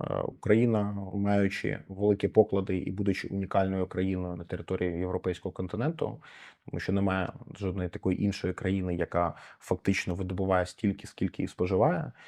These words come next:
ми можемо стати нетоекспортером, тобто можемо експортувати. Але станом на сьогодні, через, е,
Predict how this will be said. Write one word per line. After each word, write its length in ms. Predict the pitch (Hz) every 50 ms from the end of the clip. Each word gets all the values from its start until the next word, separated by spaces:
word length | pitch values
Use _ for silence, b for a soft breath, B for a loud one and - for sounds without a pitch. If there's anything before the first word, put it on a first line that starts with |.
| b b b b b
ми 200 | 92 98 101 107
можемо 340 | 107 98 92 90 92 90 90
стати 320 | - - - 104 - 101
нетоекспортером, 920 | 98 98 98 98 - - - - - - - - - - 104 110 113 104 90
тобто 220 | - 82 - -
можемо 360 | 92 98 104 98 101 92 92 -
експортувати. 680 | - - - - - 90 - - 90 90 - - - - _ _ _
Але 260 | 95 90 98 107 110
станом 320 | - - - 98 98 95
на 80 | 95 95
сьогодні, 600 | - - 95 101 131 143 143 123 107 101 98 95 -
через, 420 | - - 90 92 87 - - - -
е, 340 | - - - - - -